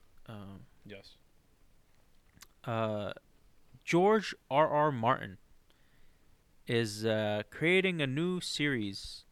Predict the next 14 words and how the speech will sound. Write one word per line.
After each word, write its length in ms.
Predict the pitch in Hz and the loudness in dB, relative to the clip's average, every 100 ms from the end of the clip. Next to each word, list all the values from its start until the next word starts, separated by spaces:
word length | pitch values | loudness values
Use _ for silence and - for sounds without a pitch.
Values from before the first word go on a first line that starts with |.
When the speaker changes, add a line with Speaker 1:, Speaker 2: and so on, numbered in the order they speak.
| - - | -20 -10
Speaker 1:
uh, 240 | 110 101 98 | -6 -6 -6
with 160 | 143 139 | -6 -4
H 300 | 120 127 - | 0 0 0
B 160 | 113 113 | 0 0
O, 280 | 104 92 - _ - - - _ _ _ - | 0 -2 -10 _ -20 -20 -20 _ _ _ -12
uh, 200 | 135 110 | -4 -4
based 400 | 104 - 160 160 165 | -2 4 4 4 2
on 180 | 151 | 2
the 80 | 131 | 0
writings 520 | 113 113 123 131 123 - | 2 4 2 0 -4 -6
of 260 | 113 101 - | -6 -4 0
Road 220 | 113 123 | 0 0
Marks, 540 | 98 - - - - - _ _ _ _ _ _ _ - - | -4 -10 -12 -10 -10 -12 _ _ _ _ _ _ _ -16 -6
uh, 540 | 110 98 90 85 64 | -4 -4 -6 -8 -14